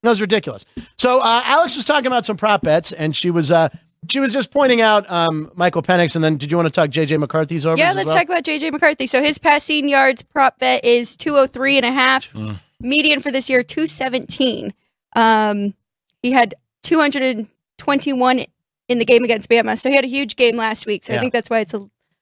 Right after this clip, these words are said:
Speaker 2: little bit, well, actually, his median is higher than it. I don't know. I think that might be a good one because
Speaker 3: What? Wh-, which way?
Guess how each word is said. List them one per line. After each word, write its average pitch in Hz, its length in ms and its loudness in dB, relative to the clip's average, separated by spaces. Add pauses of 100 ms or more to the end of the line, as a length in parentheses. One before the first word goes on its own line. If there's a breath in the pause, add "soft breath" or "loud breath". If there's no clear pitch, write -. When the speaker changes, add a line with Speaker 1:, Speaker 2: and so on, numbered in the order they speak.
(240)
Speaker 2:
little 240 160 0
bit, 214 160 0 (520)
well, 381 120 2 (120)
actually, 466 260 0
his 370 80 6
median 440 300 2
is 339 80 -2
higher 320 300 0
than 214 160 0
it. 202 180 -4 (400)
I 320 120 0
don't 339 120 -2
know. 277 180 -2
I 349 180 2
think 403 460 -6 (220)
that 339 220 0
might 320 240 -6
be 294 120 -6
a 269 80 -2
good 269 300 0
one 349 240 0
because 247 720 2
Speaker 3:
What? 131 180 2
Wh-, 127 180 -6
which 127 220 -8
way? 107 200 -8